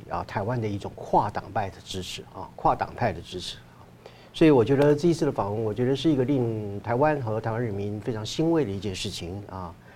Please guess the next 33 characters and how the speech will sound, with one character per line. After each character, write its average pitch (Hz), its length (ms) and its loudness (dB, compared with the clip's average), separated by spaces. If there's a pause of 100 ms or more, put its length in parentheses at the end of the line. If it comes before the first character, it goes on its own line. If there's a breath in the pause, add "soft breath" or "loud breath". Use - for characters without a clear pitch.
(480 loud breath)
呃， 98 960 0
因 135 120 2
为 107 640 4
它 127 140 0
带 131 160 2
来 101 140 0
的 104 120 -2
是 107 140 -4
一 107 60 -2
个 104 100 -4
怎 95 100 -8
么 90 80 -10
样， 101 120 -6
美 104 120 -4
国 110 160 -4
持 - 280 -8
续 135 240 0
的 95 240 -4
以 107 160 -2
坚 160 180 2
若 160 160 4
磐 104 240 -6
石 110 140 -8
的 98 80 -6
一 104 100 -6
个 139 80 -4
姿 160 160 -2
态 110 380 -4
来 104 360 -2 (400 loud breath)
支 185 140 4
持 139 160 0
台 90 160 -8
湾 95 260 -4